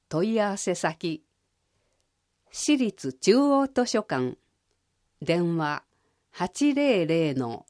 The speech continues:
三七一一。東図書館での催し。お話。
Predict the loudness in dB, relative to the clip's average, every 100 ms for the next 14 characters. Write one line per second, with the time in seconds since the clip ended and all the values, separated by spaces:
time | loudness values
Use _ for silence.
0 | _ -6 0 4 6 6 4 2 -2 -4
1 | -12 -4 -2 -2 -8 -10 -10 -16 _ _
2 | _ _ _ _ _ _ _ _ _ _
3 | _ _ _ _ _ _ _ _ _ _
4 | _ _ _ _ _ -2 0 -2 -6 -4
5 | -2 0 0 0 0 0 -2 -4 -4 -4
6 | -2 -2 -4 -8 -8 -8 -8 _ _ _
7 | _ _ _ _ _ _ _ _ _ _
8 | _ _ _ _ _ _ -8 0 4 4
9 | 2 -2 -8 -8 -8